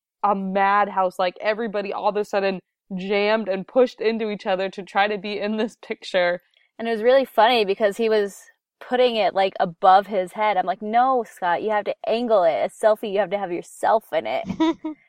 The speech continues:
Speaker 2: And then he took the photo, and we never thought we were gonna see it.
Speaker 1: It was really just funny. I was like, "Take a selfie," like, just to be, like, a jerk and be funny. And then all I s-, like, he just held up his phone. It was so funny, though, to all of a sudden feel like everybody, like,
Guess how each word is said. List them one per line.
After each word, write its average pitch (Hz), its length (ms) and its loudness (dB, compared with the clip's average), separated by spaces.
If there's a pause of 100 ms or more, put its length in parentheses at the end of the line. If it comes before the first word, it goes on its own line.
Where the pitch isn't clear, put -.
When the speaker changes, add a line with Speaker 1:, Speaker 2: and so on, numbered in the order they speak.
(300)
Speaker 2:
And 208 140 -6
then 208 80 -4
he 196 100 -8
took 190 220 -6
the 180 80 -10
photo, 180 320 0
and 160 100 -4
we 175 80 -10
never 175 320 -6
thought - 220 -8
we - 80 -8
were 170 100 -4
gonna 165 220 -10
see - 160 -14
it. 170 100 -2
Speaker 1:
It 233 60 4
was 277 220 -2
really 226 320 0
just 285 240 -8
funny. 277 260 -2
I 208 140 -2
was 202 240 -6
like, 208 180 -10
"Take 320 240 -12
a 427 260 -12
selfie," 392 600 -4
like, 262 240 -2
just 233 220 -8
to 254 100 -2
be, 262 120 -2
like, 247 220 2
a 247 60 2
jerk 208 400 -2
and 202 120 -4
be 202 140 -2
funny. 202 640 2 (360)
And 214 140 -8
then 220 160 0
all 214 200 4
I 233 80 4
s-, 247 200 -6
like, 214 400 -2
he 269 160 -6
just 247 180 -6
held 240 180 -2
up 254 40 -4
his 233 140 -14
phone. 247 260 -2 (240)
It 220 80 0
was 226 240 4
so 233 180 6
funny, 226 300 2
though, 202 160 4
to 196 180 0
all 208 180 2
of 202 60 0
a 202 40 -4
sudden 202 320 0
feel 202 320 2
like 185 240 2
everybody, 196 540 2
like, 180 260 -2